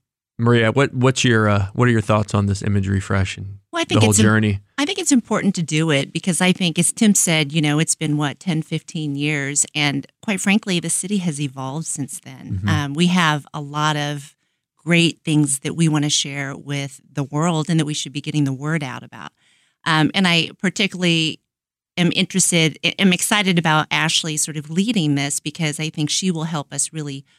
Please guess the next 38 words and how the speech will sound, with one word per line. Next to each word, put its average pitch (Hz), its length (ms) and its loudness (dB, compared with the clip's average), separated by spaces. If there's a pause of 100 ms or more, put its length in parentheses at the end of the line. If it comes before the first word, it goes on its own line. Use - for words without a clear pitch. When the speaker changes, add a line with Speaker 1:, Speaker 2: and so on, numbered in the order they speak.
(280)
Speaker 2:
focus 165 420 0
so - 160 2
that 139 300 -10
we 156 100 -4
can 143 320 -2 (280)
be 185 100 4
known 180 240 8
for 180 120 -6
that 156 200 0
one 165 180 4
thing. 175 300 0
Like 143 180 -2
you 147 80 -10
said, 147 400 2
you 151 140 0
know 165 240 6
Speaker 1:
Mm-hmm. 156 60 2
Speaker 2:
what 175 200 2
Austin's 147 580 0
about, 143 340 2
you 147 100 4
know 175 160 4
what 226 200 2
Ash-, 226 260 2 (200)
Speaker 1:
<laughs> - 160 -6
Speaker 2:
Nashville's 226 680 4
about, 147 440 0
Speaker 1:
Yeah. 113 120 4 (200)
Speaker 2:
and 151 180 2 (280)
people 240 240 0
need 220 160 6
to 214 100 2
know 190 320 -2
what 180 240 -2
Kansas 170 320 -4
City 151 240 -8
is 123 100 -14
about. - 300 -18